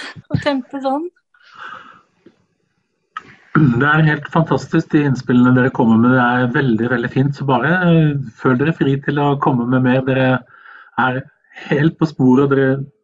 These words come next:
Speaker 2: vi bestemmer jo selv hva vi gjør for noe, og det er, det er veldig fint. Eh, er det noen som har noe erfaring med noe sånn frivillig, frivillig informasjonsarbeid her, som, eller noe av sånt noe, som ikke sitter i styret, eller som er en del av det? Er det noen som har noe erfaring med det?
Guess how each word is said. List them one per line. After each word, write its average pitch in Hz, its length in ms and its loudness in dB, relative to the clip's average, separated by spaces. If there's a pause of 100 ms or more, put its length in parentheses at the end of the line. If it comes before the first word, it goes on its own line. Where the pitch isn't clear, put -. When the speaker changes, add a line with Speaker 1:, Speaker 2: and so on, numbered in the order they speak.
(640)
Speaker 2:
vi 120 100 2
bestemmer 139 420 0
jo 156 80 2
selv 139 300 -2
hva 120 200 2
vi 127 100 2 (320)
gjør 110 160 2
for 120 100 -4
noe, 135 200 2 (120)
og 131 80 -2
det 123 80 2
er, 117 220 0
det - 840 -18
er 139 120 2
veldig 127 160 0
fint. 143 260 -2 (720)
Eh, 139 220 0
er 127 120 0
det 147 80 4
noen 147 200 4
som 139 140 2
har 120 240 2
noe 123 200 2
erfaring 117 460 0
med 120 120 -2
noe 120 100 -2
sånn 110 260 0 (160)
frivillig, 120 540 2
frivillig 113 500 4
informasjonsarbeid 110 920 0
her, 110 300 -2
som, 110 320 -4 (960)
eller 110 140 2
noe 113 240 4
av 120 60 0
sånt 117 260 -2
noe, 156 80 2
som 160 140 0
ikke 135 200 -2
sitter 120 260 -2
i 123 40 0
styret, 117 320 2
eller 110 160 2
som 123 140 -2
er 113 100 2
en 113 80 0
del 107 140 0
av 107 80 -2
det? 156 80 2
Er 165 280 2
det 120 80 0
noen 117 100 0
som 110 160 -4
har 110 140 0
noe 107 160 0
erfaring 104 320 -4
med 107 140 0
det? 190 100 0